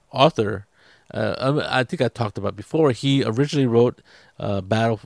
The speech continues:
not Battle for Middle Earth, but he wrote the, the War of the Rings, a remake of the, of the game, and a, a board game. And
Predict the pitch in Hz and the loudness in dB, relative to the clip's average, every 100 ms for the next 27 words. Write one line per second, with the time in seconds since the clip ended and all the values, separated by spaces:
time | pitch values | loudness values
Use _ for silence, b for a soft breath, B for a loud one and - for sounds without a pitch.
0 | - 113 127 101 98 - 98 98 98 101 | -16 -16 -10 -10 -10 -14 -14 -12 -10 -10
1 | - 107 117 120 120 107 98 95 92 98 | -8 -8 -4 0 0 -2 -6 -8 -8 -10
2 | 104 123 123 101 104 101 - - 98 95 | -4 0 0 -2 -6 -8 -12 -18 -14 -10
3 | 104 98 95 98 92 92 - 98 104 95 | -10 -8 -10 -12 -14 -14 -14 -12 -10 -10
4 | 98 b b b b b 113 107 107 107 | -14 b b b b b -4 -2 0 -2
5 | - 107 98 _ 104 101 - - 127 110 | -4 -6 -8 _ -8 -8 -4 2 2 2
6 | 92 92 b b b 113 113 113 113 110 | -8 -10 b b b -2 0 0 -4 -6